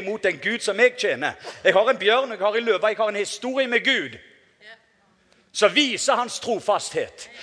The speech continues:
Jeg har minnesteiner som jeg bærer på hva Gud har gjort tidligere i mitt liv. Og den samme Gud som var med meg med løva, den samme som var med meg med bjørnen, den samme Gud.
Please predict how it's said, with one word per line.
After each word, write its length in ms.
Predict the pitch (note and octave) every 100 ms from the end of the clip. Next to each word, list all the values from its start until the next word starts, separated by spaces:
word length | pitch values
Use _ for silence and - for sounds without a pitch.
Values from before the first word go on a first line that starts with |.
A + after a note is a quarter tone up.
| -
Jeg 100 | A3+
har 80 | A3+
minnesteiner 880 | A3+ D4+ A#3 B3+ - - A#3+ A3 G3
som 180 | A3
jeg 100 | G#3 F3+
bærer 240 | G#3+ G#3+ -
på 160 | B3+
hva 300 | A#3 - - F#3+
Gud 180 | A3+
har 120 | G#3+ G3+
gjort 160 | G#3+
tidligere 460 | - C4 F#3+ G#3 G3+
i 80 | G3
mitt 140 | F3+
liv. 260 | A#3 E3 A2 - -
Og 60 |
den 100 | G#3
samme 380 | - - D4+ C4 G#3
Gud 240 | C4+ A3+
som 160 | - A3
var 80 | G#3+
med 160 | A3+
meg 100 | G3+
med 140 | G3+ G#3
løva, 420 | A3 E3 D#3+ F#3 - -
den 120 | G#3+ G3
samme 380 | - D4 A#3
som 180 | C4+ B3+
var 80 | A#3+
med 100 | A3+
meg 140 | G#3+ G#3
med 140 | D#3+
bjørnen, 400 | G3 G#3 E3+ C3+ - -
den 140 | G#3+ A3
samme 400 | - D4 A#3 A#3
Gud. 320 | F#3 G#3 B2+